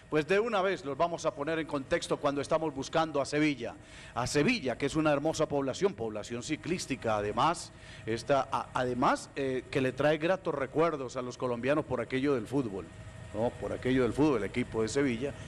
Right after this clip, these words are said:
y tal por donde han pasado los colombianos. Y ahí están los olivares, al lado y lado. Sevilla, estas curvas que nos recuerdan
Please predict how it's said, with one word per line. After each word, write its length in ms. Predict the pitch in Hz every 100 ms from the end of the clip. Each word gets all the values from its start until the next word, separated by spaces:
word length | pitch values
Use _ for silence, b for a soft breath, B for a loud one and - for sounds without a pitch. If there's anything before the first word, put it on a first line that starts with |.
| B
y 60 | 107
tal 180 | 120
por 140 | 120 117
donde 180 | 110 120
han 80 |
pasado 360 | 107 113 117 113
los 120 | 110
colombianos. 540 | 110 117 113 123 107 113
Y 60 |
ahí 80 | 123
están 240 | 151 156
los 80 | 156
olivares, 440 | 156 175 139 147 - B B B
al 160 | 117
lado 200 | 127 135
y 40 | 143
lado. 300 | 139 127 110
Sevilla, 720 | - 170 226 233 180 135 135
estas 320 | 160 202 -
curvas 360 | 220 208 185 -
que 120 | 170
nos 120 | 160
recuerdan 640 | 156 156 190 190 160 117